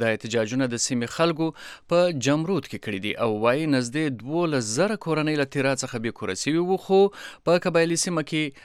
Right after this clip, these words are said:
د بیړنیو، مرستو ادارې یا اف ډي ام ای چارواکو ورته هیڅ مرستې نه دي ورکړي او نه هم د بې کوره په توګه د دوی رجسټریشن کوي. دغه کسانو ویلي چې په سیمه کې یې کورونه او کروندې ورانې ویجاړې پرتې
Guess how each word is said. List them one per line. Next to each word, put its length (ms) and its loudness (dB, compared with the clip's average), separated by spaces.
د 240 2
بیړنیو، 520 2
مرستو 480 2
ادارې 520 4
یا 120 4
اف 100 -16
ډي 180 -4
ام 120 0
ای 220 0
چارواکو 480 0
ورته 320 -2
هیڅ 320 -4
مرستې 560 -2
نه 100 -2
دي 120 -6
ورکړي 300 -6
او 100 4
نه 80 4
هم 320 2
د 120 0
بې 200 -2
کوره 240 2
په 160 -4
توګه 300 2
د 100 0
دوی 160 -2
رجسټریشن 640 -4
کوي. 180 -8
دغه 220 2
کسانو 320 0
ویلي 200 2
چې 200 -6
په 100 0
سیمه 180 0
کې 200 -6
یې 180 -2
کورونه 380 0
او 100 -2
کروندې 420 0
ورانې 400 2
ویجاړې 420 0
پرتې 220 -2